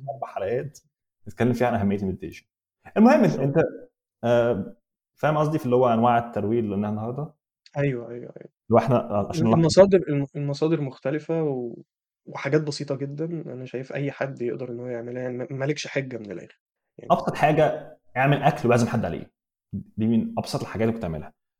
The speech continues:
Speaker 2: الانفورميشن دايت، كل حاجات الاكتئاب دي روح اعمل لها انفولو دلوقتي، واعمل فولو الحاجات اللي هي بتروق عليه.
Speaker 1: اعرف نفسك، أنا شايف دي، دي مهمة ف-، جدًا،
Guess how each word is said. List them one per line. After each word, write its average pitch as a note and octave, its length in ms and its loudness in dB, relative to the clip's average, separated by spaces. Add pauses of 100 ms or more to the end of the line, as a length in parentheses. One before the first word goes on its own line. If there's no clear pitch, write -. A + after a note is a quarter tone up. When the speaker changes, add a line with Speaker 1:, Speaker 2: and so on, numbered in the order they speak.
(120)
Speaker 2:
الانفورميشن C3 480 4
دايت، D#3+ 340 4 (180)
كل D3 180 6
حاجات C#3+ 200 2
الاكتئاب C3 340 4
دي B2 60 2
روح B2+ 140 2
اعمل A#2+ 140 4
لها B2 120 4
انفولو C3+ 260 2
دلوقتي، D3+ 340 2
واعمل C#3+ 220 4
فولو C3+ 180 0
الحاجات A#2+ 220 0
اللي A#2+ 100 0
هي A2 40 0
بتروق F#2+ 240 -2
عليه. - 300 -10 (400)
Speaker 1:
اعرف F#3+ 320 0
نفسك، E3+ 380 4 (220)
أنا C#3+ 180 -2
شايف D3+ 260 -4
دي، C#3 360 -10
دي C#3 140 -6
مهمة D3+ 300 2
ف-، - 160 -10
جدًا، C#3 480 -8